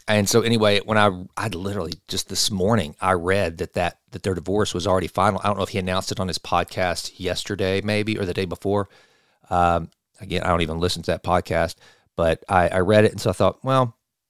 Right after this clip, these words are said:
that, that's a shame." And so my encouragement to you, the Jason Wright Show audience, is to, is, is this: be vigilant, be vigilant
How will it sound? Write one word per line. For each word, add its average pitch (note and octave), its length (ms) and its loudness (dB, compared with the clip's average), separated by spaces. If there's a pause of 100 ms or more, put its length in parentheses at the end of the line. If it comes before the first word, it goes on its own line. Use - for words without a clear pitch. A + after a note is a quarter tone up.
(100)
that, G#2+ 200 0
that's A2+ 220 0
a A#2 40 2
shame." E2 400 0 (240)
And A2+ 140 -2
so B2+ 320 6
my C#3+ 180 4
encouragement E3 540 2
to - 80 -4
you, A2+ 180 0
the G#2 80 0
Jason A2 320 2
Wright G2+ 160 0
Show F#2+ 180 -2
audience, F2+ 500 0
is F#2+ 140 -4
to, F#2+ 280 -4
is, G#2 140 -2
is A2+ 160 -4
this: G2+ 340 2 (400)
be F#3 120 2
vigilant, E3+ 500 4 (580)
be D3 120 2
vigilant C#3+ 580 4